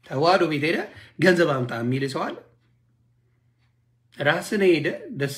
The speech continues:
ካለ ትሰጣለህ፣ ደስ ካለ አትሰጥም። አሁን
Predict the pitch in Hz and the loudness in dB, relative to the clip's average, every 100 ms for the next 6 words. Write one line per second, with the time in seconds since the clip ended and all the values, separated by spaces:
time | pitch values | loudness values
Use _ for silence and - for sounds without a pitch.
0 | 139 135 127 143 147 196 240 302 403 466 | -8 -6 -4 -6 -4 -4 -2 -4 -6 -8
1 | 453 392 277 143 - - - - _ _ | -8 -6 -6 -6 -8 -14 -20 -20 _ _
2 | _ _ _ _ _ _ _ _ _ _ | _ _ _ _ _ _ _ _ _ _
3 | _ _ _ _ _ _ _ _ _ _ | _ _ _ _ _ _ _ _ _ _
4 | _ _ _ _ _ _ _ _ _ _ | _ _ _ _ _ _ _ _ _ _
5 | - 143 185 | -2 2 2